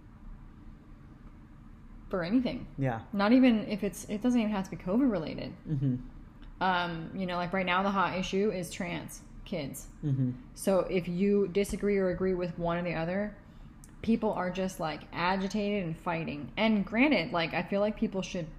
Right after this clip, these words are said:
Speaker 1: stand up for their beliefs, but it's, like,
Speaker 2: Like that sw-,
Speaker 1: attacking.
Speaker 2: that swi-,
Speaker 1: It's
Speaker 2: was it a swimmer or, like, that athlete that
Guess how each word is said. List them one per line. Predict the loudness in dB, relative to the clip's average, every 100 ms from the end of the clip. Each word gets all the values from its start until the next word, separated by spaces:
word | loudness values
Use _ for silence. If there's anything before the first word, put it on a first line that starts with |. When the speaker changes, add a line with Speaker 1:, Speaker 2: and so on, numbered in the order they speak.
| -14 -12
Speaker 1:
stand | -8 -4
up | -4 -4
for |
their | -4
beliefs, | -4 -4 -4 -6 -6
but | -6 -4
it's, | -4
like, | -4 -4 -6 -14 -20 -20 -20 -20 -18 -18 2
Speaker 2:
Like | 6 6
that | 6 2
sw-, | 2
Speaker 1:
attacking. | 2 2 4
Speaker 2:
that | 4
swi-, | 2 -4 -2
Speaker 1:
It's | 2
Speaker 2:
was | 4 4 2
it | -2
a |
swimmer | -4 -4 -4 -2 -4 -4 0
or, | 0 2 0 -2
like, | -2 0 2
that | 2
athlete | 2 2 0 2 2
that | 2 2 -2